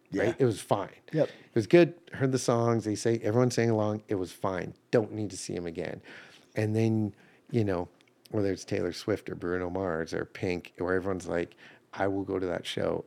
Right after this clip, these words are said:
Speaker 1: a hundred times
Speaker 2: Every
Speaker 1: before I
Speaker 2: time.
Speaker 1: die."
Speaker 2: Yep.
Speaker 1: Every time. Because you know what you're getting, and it is, it is a show.
Speaker 2: Yeah,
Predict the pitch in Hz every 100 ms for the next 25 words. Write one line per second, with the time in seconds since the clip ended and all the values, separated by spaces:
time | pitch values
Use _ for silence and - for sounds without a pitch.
0 | - 85 - 95 85 85 - 85 82 -
1 | 117 117 101 87 85 80 85 - 127 117
2 | 117 107 113 104 104 87 82 - - -
3 | - 120 120 107 101 - 123 110 110 107
4 | 104 98 98 87 101 104 85 - 87 95
5 | 95 92 85 - _ _ _ _ - 92
6 | 98 - - 123 - - 123 113